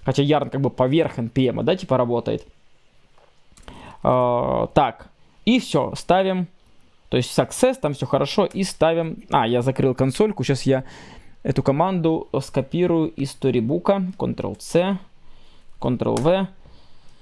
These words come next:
Хух, молимся. Не, друзья, упала ошибка, и это на самом деле очень нерадостно.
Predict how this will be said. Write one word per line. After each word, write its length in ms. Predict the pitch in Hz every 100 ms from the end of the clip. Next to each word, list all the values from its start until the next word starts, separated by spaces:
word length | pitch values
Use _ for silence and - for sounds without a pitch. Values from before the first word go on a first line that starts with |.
| - - - - - -
Хух, 500 | - 247 165 - -
молимся. 520 | 165 165 135 - 123 - - - - - - - - - -
Не, 140 | 180
друзья, 280 | 160 156 143
упала 300 | 156 185 214
ошибка, 560 | 185 - 170 - 127 139
и 120 | -
это 220 | 156 180 165
на 80 |
самом 260 | 143 147 143
деле 220 | 143 147
очень 340 | - 147 135 127
нерадостно. 680 | 120 110 135 147 185 196